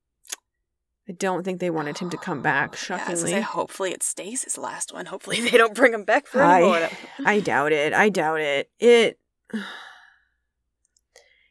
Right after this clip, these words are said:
Speaker 1: he just doesn't understand how to direct actors, and that's the
Speaker 2: Mm-hmm.
Speaker 1: problem. His shots can suck as long as the acting is okay, 'cause if your shots are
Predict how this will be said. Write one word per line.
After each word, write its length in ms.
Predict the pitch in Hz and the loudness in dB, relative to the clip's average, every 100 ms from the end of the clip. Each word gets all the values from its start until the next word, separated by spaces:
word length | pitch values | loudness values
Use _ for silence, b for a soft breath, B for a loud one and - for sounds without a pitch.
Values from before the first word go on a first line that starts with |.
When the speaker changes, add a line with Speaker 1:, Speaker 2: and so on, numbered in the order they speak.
| _ | _
Speaker 1:
he 160 | 254 | 0
just 280 | 247 302 294 | 2 2 2
doesn't 300 | - 226 269 | 2 2 0
understand 640 | - 226 226 - 190 196 | 0 0 -2 -2 -2 -2
how 120 | 202 202 | -2 -4
to 280 | 196 175 - _ _ _ _ _ _ _ _ _ | -4 -6 -12 _ _ _ _ _ _ _ _ _
direct 840 | - 202 185 175 156 175 - - - _ _ _ _ | 2 2 2 0 0 0 -4 -16 -18 _ _ _ _
actors, 880 | 170 165 240 - 254 285 339 349 330 - | 2 2 2 -2 0 4 4 2 -2 -4
and 240 | 196 196 | -2 2
that's 280 | 190 196 208 | 4 4 0
the 80 | 180 | -6
Speaker 2:
Mm-hmm. 80 | 175 | -2
Speaker 1:
problem. 420 | 160 127 101 104 B B B | 0 0 -2 -8 B B B
His 260 | - 302 269 | -2 0 0
shots 500 | - 269 330 480 - | 0 4 4 4 0
can 200 | - 190 | -2 0
suck 420 | - - 233 165 | 0 4 4 2
as 200 | - 190 | -2 -2
long 240 | 196 220 269 | 2 4 4
as 160 | 226 | 4
the 160 | 190 185 | 2 0
acting 460 | 175 226 233 202 175 | 2 2 0 -6 -4
is 260 | 170 - - _ | -4 -6 -14 _
okay, 600 | 190 185 - 190 202 151 | 0 0 0 2 2 2
'cause 200 | 156 226 | 0 -2
if 100 | 220 | 0
your 120 | 240 240 | 0 0
shots 360 | - 339 359 | 2 2 2
are 180 | 269 202 | 0 -2